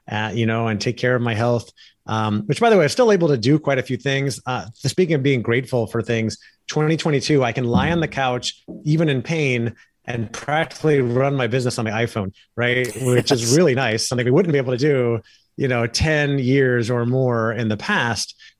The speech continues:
Speaker 1: Uh, so I was grateful for that as well. Um, but it really, I, I really had to pivot and, like, shift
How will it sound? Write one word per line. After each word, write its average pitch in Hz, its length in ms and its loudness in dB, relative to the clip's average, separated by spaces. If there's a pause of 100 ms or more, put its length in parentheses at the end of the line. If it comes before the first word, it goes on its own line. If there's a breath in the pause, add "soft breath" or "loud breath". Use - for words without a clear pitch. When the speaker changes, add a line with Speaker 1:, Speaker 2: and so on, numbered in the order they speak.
(100)
Speaker 1:
Uh, 117 420 -2
so 143 340 0
I 143 60 2
was 120 80 2
grateful 165 320 0
for 123 120 -8
that 123 220 -2
as 107 140 -4
well. 120 500 -2 (320 soft breath)
Um, 120 440 -2
but 143 140 0
it 190 60 2
really, 269 400 4
I, - 160 -8
I 147 120 -4
really 202 280 4
had 175 140 0
to 127 60 -2
pivot 131 320 0
and, 117 120 -2
like, 113 320 -2
shift - 520 -2